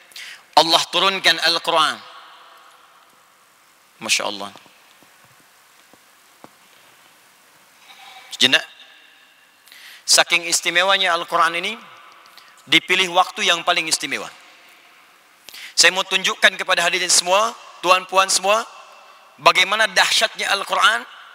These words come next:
Saat dia mulai turun, maka dia akan memberikan keistimewaan pada semua yang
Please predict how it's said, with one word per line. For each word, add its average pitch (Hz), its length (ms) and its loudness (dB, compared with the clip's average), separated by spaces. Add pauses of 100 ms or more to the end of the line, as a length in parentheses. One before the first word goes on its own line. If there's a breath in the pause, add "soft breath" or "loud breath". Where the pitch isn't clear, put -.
(200)
Saat - 480 0
dia 330 160 6
mulai 294 320 2
turun, 277 240 0 (480)
maka 170 240 0
dia 202 160 -4
akan 180 240 -4
memberikan 190 320 -4
keistimewaan 185 800 0
pada 196 160 0
semua 311 560 2
yang 269 160 0